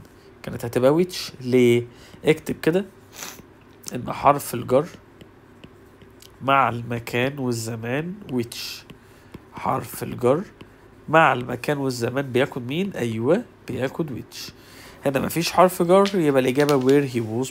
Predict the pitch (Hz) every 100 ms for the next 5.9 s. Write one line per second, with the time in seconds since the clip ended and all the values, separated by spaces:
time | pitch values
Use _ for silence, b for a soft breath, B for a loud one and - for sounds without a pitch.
0 | - 101 - - B B B B B B
1 | - 254 262 269 262 180 139 123 160 202
2 | - 156 139 135 135 185 233 226 147 175
3 | 202 196 208 196 151 - 202 202 185 160
4 | 151 202 202 185 220 220 165 143 120 123
5 | 131 175 170 - 156 147 127 117 -